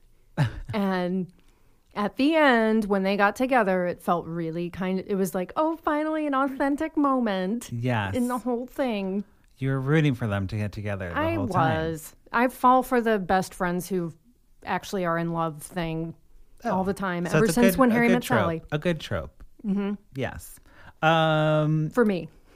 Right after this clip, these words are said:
Speaker 1: Well, I think it's a good trope, and I think Hallmark did okay with it. Uh, this one, it w-, is the most Valentine's-y of all the ones I've seen so far. Um,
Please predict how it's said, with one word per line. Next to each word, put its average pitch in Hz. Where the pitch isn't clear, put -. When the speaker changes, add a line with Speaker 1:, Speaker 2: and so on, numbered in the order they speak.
Speaker 1:
Well, 160
I 277
think 262
it's 160
a 135
good 113
trope, 110
and 131
I 131
think 143
Hallmark 131
did 113
okay 95
with 214
it. 208
Uh, 123
this 170
one, 160
it 143
w-, 127
is 127
the 117
most 117
Valentine's-y 151
of 156
all 151
the 151
ones 156
I've 151
seen 151
so 151
far. 139
Um, 113